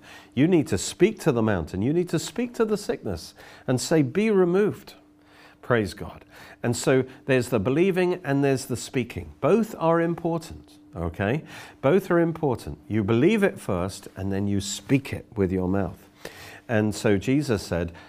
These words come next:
"Believe you receive it in your heart, but then start saying it, declaring that God's word is gonna come to pass in your life,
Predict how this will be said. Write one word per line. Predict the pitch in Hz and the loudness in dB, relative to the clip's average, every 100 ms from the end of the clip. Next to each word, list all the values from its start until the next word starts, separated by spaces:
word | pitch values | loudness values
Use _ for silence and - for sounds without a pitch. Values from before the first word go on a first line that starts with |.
| - - | -12 -2
"Believe | 104 135 170 | 2 4 4
you | 139 | 4
receive | 113 101 127 110 | 2 0 0 0
it | 104 | -2
in | - | -4
your | 95 90 95 | -4 -2 -2
heart, | 139 101 92 - - - | -2 -2 -4 -10 -20 -8
but | - - | -4 0
then | 135 151 | 2 0
start | - 143 127 104 | -4 -4 -4 -4
saying | - - 131 127 92 | -8 -8 -4 -2 -4
it, | 73 - - _ - - - | -6 -12 -20 _ -20 -20 -10
declaring | - 107 - 151 190 151 - - - _ _ - - - | -6 -4 -4 -2 0 -2 -4 -10 -20 _ _ -20 -20 -10
that | - 101 | -6 0
God's | 123 117 | 2 2
word | 101 123 120 | 2 2 2
is | 90 | -2
gonna | - 90 95 | -4 -4 -4
come | 117 101 | -6 -6
to | 95 | -8
pass | - 92 - | -8 -10 -10
in | 87 | -8
your | 82 87 | -4 -4
life, | 92 87 73 | -4 -6 -10